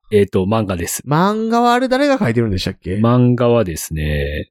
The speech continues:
Speaker 1: あれ誰書いてたっけ？
Speaker 2: あの人、悪滅の人？
Speaker 1: 悪滅の人っていうか、あの、普通にあの、あの作者誰でしたっけ？原作。
Speaker 2: えーと、
Speaker 1: 現場大戦の人。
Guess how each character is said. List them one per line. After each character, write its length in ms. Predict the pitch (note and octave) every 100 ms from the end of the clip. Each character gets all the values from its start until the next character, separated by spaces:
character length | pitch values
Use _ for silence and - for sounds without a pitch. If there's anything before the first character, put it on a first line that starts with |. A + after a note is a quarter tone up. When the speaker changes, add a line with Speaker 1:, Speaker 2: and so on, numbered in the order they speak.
| _
Speaker 1:
あ 100 | F2
れ 100 | E2+
誰 240 | F#2+ F#2+ -
書 80 |
い 60 | -
て 100 | -
た 100 | -
っ 40 | _
け？ 100 | -
Speaker 2:
あ 60 | A3
の 100 | A#3
人、 240 | - E3+
悪 120 | G#3+
滅 280 | B3+ A#3+ A3+
の 80 | G#3
人？ 320 | - F#3+ - _
Speaker 1:
悪 200 | C3+ F#3
滅 260 | F#3 -
の 80 | F3+
人 180 | E3 F3+
っ 80 | -
て 80 | -
い 80 |
う 60 | F#2
か、 160 | - E2+
あ 60 |
の、 280 | F#2+ F#2 F2+
普 200 | - A#2+
通 240 | - D3
に 120 | C#3 C3
あ 120 | A#2+
の、 420 | A#2+ A2+ A2 A2 _
あ 160 | A#2 A#2
の 80 |
作 260 | A#2 - -
者 140 | -
誰 160 | E2+ F2+
で 60 | F2
し 180 | -
た 120 | - -
っ 60 | -
け？ 320 | - - -
原 160 | - D#2
作。 520 | D#2 - C2 - - _ D3+
Speaker 2:
え 140 | D#3
ー 100 | D3
と、 300 | D3+ C#3+ C#3
Speaker 1:
現 80 | C#3
場 160 | C#3 C#3
大 160 | C3+
戦 160 | C3+ C3
の 80 | C3
人。 200 | A#2